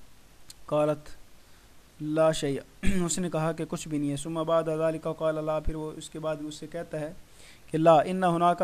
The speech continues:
بعض الاشیاء، کہ کچھ م-، چیزیں ہیں۔ وَرَأَى استاد التي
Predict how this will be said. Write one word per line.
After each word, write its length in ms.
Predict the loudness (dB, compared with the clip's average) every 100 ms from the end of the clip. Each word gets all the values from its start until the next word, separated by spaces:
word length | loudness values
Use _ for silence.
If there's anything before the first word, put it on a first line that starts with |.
| 4
بعض 200 | 2 2
الاشیاء، 360 | -6 -4 -6 -6
کہ 80 | -10
کچھ 180 | -10 -8
م-، 380 | -8 -6 -8 -8
چیزیں 280 | -6 -6 -4
ہیں۔ 220 | -4 -6 -6 -12 -18 -20 -20 0
وَرَأَى 440 | 6 8 10 10 8
استاد 640 | 6 0 0 6 8 8 4 -6 -12 -6
التي 420 | -4 0 0 0